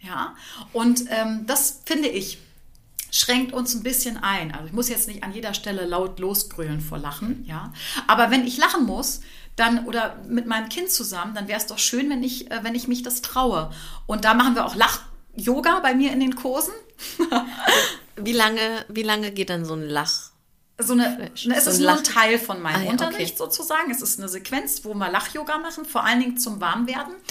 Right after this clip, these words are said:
Speaker 1: weil das eben das Zwerchfell unten aktiviert. Und, ähm, dann kannst du, dann machen wir einfach drei Lach-Yoga-Übungen, da sind wir schon top drauf, ne? Erstens gut gelaunt, zweitens eingesungen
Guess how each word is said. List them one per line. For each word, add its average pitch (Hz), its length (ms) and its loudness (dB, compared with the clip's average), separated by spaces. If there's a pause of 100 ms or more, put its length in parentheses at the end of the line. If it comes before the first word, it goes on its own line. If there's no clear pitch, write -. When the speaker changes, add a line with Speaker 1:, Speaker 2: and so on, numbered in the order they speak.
(220)
Speaker 1:
weil 214 140 0
das 220 160 -2
eben 202 180 -4
das 180 240 -4
Zwerchfell 233 500 0
unten 190 300 -10
aktiviert. 202 640 -6 (840)
Und, 233 480 6
ähm, 214 360 -2
dann 208 160 -2
kannst 247 300 2
du, 226 180 -2
dann 208 200 -2
machen 208 220 2
wir 214 80 0
einfach - 240 -4
drei 180 220 -2
Lach-Yoga-Übungen, 202 880 0
da 214 100 0
sind 214 200 -4
wir 214 120 -4
schon 202 240 -4
top - 220 -10
drauf, - 360 -8
ne? 226 120 -2
Erstens - 420 -2
gut 202 180 -10
gelaunt, 185 400 -2
zweitens 208 560 2
eingesungen 339 500 0